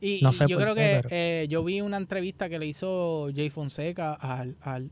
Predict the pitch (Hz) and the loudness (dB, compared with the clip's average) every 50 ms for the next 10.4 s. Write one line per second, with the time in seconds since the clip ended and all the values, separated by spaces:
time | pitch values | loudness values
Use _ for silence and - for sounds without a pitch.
0 | - - - 131 131 127 127 147 156 135 139 131 139 143 147 143 180 170 175 175 | -12 -10 -8 -6 -6 -6 -8 -8 -8 -6 -6 -4 -2 -2 -4 -4 -4 -6 -6 -4
1 | 175 175 175 170 170 170 160 156 175 185 185 185 175 165 156 147 139 139 139 143 | -4 -4 -4 -4 -2 -2 -2 -2 -2 -2 -2 -2 -2 -2 -2 -2 -2 -2 -2 -4
2 | 147 170 143 135 131 131 131 - - - - - - - 143 254 240 147 156 143 | -4 -4 -4 -4 -4 -6 -8 -14 -18 -20 -20 -20 -14 -8 -6 -6 -6 -6 -8 -8
3 | - 151 147 151 156 180 180 175 175 170 170 160 - - 175 156 156 165 175 175 | -6 -4 -4 -2 -2 0 0 0 0 0 -2 -4 -4 -4 -4 -2 -2 -2 -2 -4
4 | 160 143 - - 185 180 170 165 160 160 165 - 151 147 143 147 143 143 160 170 | -4 -6 -6 -8 -6 -4 -4 -4 -4 -6 -6 -6 -6 -4 -4 -4 -4 -4 -4 -4
5 | 160 151 147 196 214 - - - - - - - - - - _ - 160 143 - | -4 -4 -4 -6 -6 -8 -14 -20 -20 -20 -20 -20 -20 -20 -10 _ -4 -2 -2 0
6 | 143 143 147 160 165 175 180 196 196 180 185 175 - 175 160 156 156 151 - 156 | 0 0 2 4 4 4 4 4 4 4 2 2 2 0 0 0 0 -2 -2 -2
7 | 151 143 - 147 147 147 143 139 - - - - - - - 151 147 143 143 139 | -4 -2 -2 -2 -2 -2 -2 -4 -6 -12 -20 -14 -10 -6 -4 -2 -2 -2 -2 -2
8 | 139 - _ - - - - - - - 160 - - - - - 175 151 - - | -4 -8 _ -20 -20 -20 -20 -20 -20 -20 -20 -20 -20 -10 -6 -4 -4 -4 -6 -4
9 | - 170 160 185 185 - 185 190 190 185 170 196 - 208 190 170 165 175 175 156 | -2 0 2 2 2 2 2 2 2 0 0 -2 -2 -2 -2 0 0 -2 -2 -2
10 | - 170 170 170 170 165 156 | -2 -2 0 0 0 -2 -4